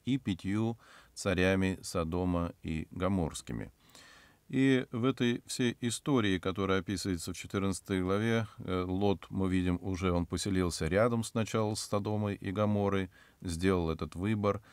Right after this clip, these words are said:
поближе там, где больше благополучия, какого-то удобства, где с-, действительно поля были лучше для его скота. Помним, что они, э,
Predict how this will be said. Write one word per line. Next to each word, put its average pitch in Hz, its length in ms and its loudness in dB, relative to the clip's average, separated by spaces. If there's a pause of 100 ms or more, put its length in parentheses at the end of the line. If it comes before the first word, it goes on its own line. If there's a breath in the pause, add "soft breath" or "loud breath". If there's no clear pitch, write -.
(220 loud breath)
поближе 92 540 0
там, 82 340 2
где 78 440 -2
больше 82 520 -6
благополучия, 80 840 -2
какого-то 78 480 -6
удобства, 85 560 -6
где 80 260 -4
с-, - 220 -12
действительно 82 720 -6
поля 82 400 2
были 73 460 -4
лучше 98 580 -6
для 80 320 -4
его 73 220 -4
скота. 113 580 -2 (580 loud breath)
Помним, 78 360 -2
что - 160 -8
они, 69 160 -4 (100)
э, 76 540 -8